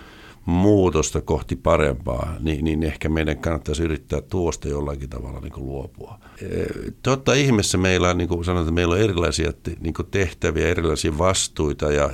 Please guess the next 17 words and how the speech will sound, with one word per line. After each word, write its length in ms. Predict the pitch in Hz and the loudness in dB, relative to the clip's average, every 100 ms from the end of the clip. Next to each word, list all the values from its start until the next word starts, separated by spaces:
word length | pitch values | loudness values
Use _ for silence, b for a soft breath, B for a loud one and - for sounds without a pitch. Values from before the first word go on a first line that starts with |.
| 80 | -2
ja, 140 | 73 | -2
ja 120 | 78 76 | -2 -2
tota, 260 | 80 - | -2 -2
maailmassa 400 | 85 110 110 95 | 0 2 2 0
on 60 | 95 | 0
kyllä 140 | 98 | 0
ihan 320 | 107 131 127 90 | 2 2 2 4
riittävästi 680 | 85 85 - 71 67 - - B B | 2 2 -2 -2 -2 -6 -8 B B
vastuuta 500 | - 95 - - 69 | 0 2 2 -2 -2
tarjolla 460 | 69 78 78 76 76 | -2 0 2 2 2
jokaiselle, 640 | 78 87 87 73 78 71 | 2 2 2 -2 0 -2
joka 280 | 76 - 78 | -2 -2 2
vähänkin 460 | 90 107 104 78 - | 2 2 0 -2 -4
siihen 300 | 76 78 73 | -4 -2 -4
on 100 | 71 | -2
valmis 320 | 73 69 69 | -4 -4 -4
ottaa. 540 | 78 - - - - | -6 -6 -10 -10 -10